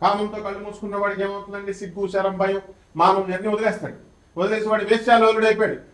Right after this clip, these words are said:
వేశ్యాల దగ్గరికి వెళ్తున్నాడు. ఆ అక్క ఏం చేసింది? వాడికి తల్లిదండ్రులు లేరు, ఒకే ఒక అక్క ఉంది. ఆ అక్క వీడికి పెళ్లి చేసింది. పెళ్లి చేస్తే వీడు పె-, శుభ్రంగా పెళ్లంతో కాపురం చేసుకోకుండా పొరుగింటి పుల్లకూర రుచి, మన ఇంట్లో గోంగూర ఉన్నా అది రుచి ప-, కాదు.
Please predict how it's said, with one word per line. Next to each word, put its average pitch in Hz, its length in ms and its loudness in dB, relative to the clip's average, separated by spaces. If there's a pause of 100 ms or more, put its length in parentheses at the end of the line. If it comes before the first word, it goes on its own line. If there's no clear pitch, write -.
(100)
వేశ్యాల 226 340 4
దగ్గరికి 226 260 2
వెళ్తున్నాడు. 220 520 -2 (160)
ఆ 160 60 6
అక్క 180 160 0
ఏం 226 180 6
చేసింది? 220 300 4
వాడికి 208 280 4
తల్లిదండ్రులు 220 500 2
లేరు, 190 180 2 (180)
ఒకే 233 220 4
ఒక 220 200 2
అక్క 202 180 -4
ఉంది. 196 320 -4 (180)
ఆ 160 80 4
అక్క 190 160 2
వీడికి 220 240 0
పెళ్లి 208 200 -2
చేసింది. 175 440 -4 (220)
పెళ్లి 220 260 4
చేస్తే 220 180 4
వీడు 214 140 0
పె-, 180 240 0
శుభ్రంగా 208 380 0
పెళ్లంతో 214 340 0
కాపురం 208 440 -4
చేసుకోకుండా 208 680 4 (260)
పొరుగింటి 208 560 2 (260)
పుల్లకూర 196 400 2
రుచి, 170 760 -2
మన 170 160 -2
ఇంట్లో 190 180 -2
గోంగూర 190 340 -2
ఉన్నా 196 160 -2
అది 185 140 0
రుచి 170 220 -6
ప-, 143 120 -6
కాదు. 139 440 -2